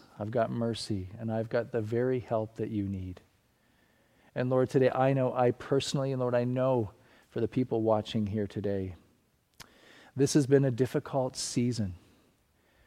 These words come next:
And so, Lord, we pray that we would be bold and courageous and disciplined to, to take you up on this incredible offer to come into your presence on a regular basis, to sit at your feet,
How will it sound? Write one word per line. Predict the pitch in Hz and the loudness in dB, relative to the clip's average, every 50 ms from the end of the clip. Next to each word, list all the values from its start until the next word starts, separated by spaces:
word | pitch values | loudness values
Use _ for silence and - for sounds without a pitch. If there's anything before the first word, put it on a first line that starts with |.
| _ _ _ _ _ - - | _ _ _ _ _ -14 -6
And | - 139 | -4 2
so, | - - | 4 6
Lord, | 156 160 160 156 | 8 8 8 8
we | 151 160 160 | 8 6 4
pray | - - - 170 165 | 2 4 6 8 8
that | 156 160 143 | 8 6 6
we | 147 147 | 6 6
would | 147 139 131 | 6 6 4
be | 131 135 | 2 0
bold | 123 117 135 143 147 147 147 131 | 4 6 8 10 10 10 10 8
and | 127 123 120 | 6 2 2
courageous | - - 139 127 120 127 131 139 139 139 127 131 113 - - | -2 0 0 0 2 4 4 4 4 4 2 0 0 2 0
and | 120 120 117 113 | 0 0 2 4
disciplined | 151 156 - - 165 - - 139 123 120 110 | 2 2 4 4 0 0 2 0 0 0 2
to, | 123 117 107 - - - - - | 2 2 2 0 -6 -18 -8 -6
to | - | -6
take | 127 - - - 180 185 - - | -4 -4 2 6 8 6 8 6
you | 190 185 180 | 4 6 8
up | 165 160 - 170 | 8 8 8 6
on | 151 143 | 6 6
this | 143 127 - | 4 0 0
incredible | 143 123 113 - - - 165 180 185 170 175 165 - | -2 -2 -2 -2 4 4 6 6 8 6 4 4 4
offer | 143 143 143 147 - 143 127 | 4 4 4 4 2 0 -2
to | 123 - | -2 -4
come | - - - - - 180 190 208 | -6 -12 -14 -2 0 2 4 4
into | 208 202 - - 180 | 4 2 2 2 2
your | 170 151 | 2 2
presence | - - 151 147 139 135 135 117 - - - - - - - | 2 2 2 2 2 2 -2 -4 -6 -12 -16 -20 -20 -10 0
on | - 156 156 156 | 4 4 6 6
a | 151 | 6
regular | 147 139 143 147 156 165 156 170 165 156 160 151 | 6 6 8 8 8 8 8 8 8 8 8 6
basis, | 117 127 127 127 117 - - - 92 - - - - - - - _ _ _ _ _ _ _ _ _ _ _ _ - - - - - _ - | 6 4 2 2 0 0 -4 -6 -6 -6 -8 -10 -10 -12 -14 -16 _ _ _ _ _ _ _ _ _ _ _ _ -20 -20 -20 -20 -20 _ -6
to | - | -4
sit | - - - - - 180 185 | -2 0 0 6 8 8 8
at | 190 190 - | 8 6 6
your | 165 156 147 | 4 2 2
feet, | 127 - - - 139 131 - - - | 2 0 -2 0 0 0 0 -4 -14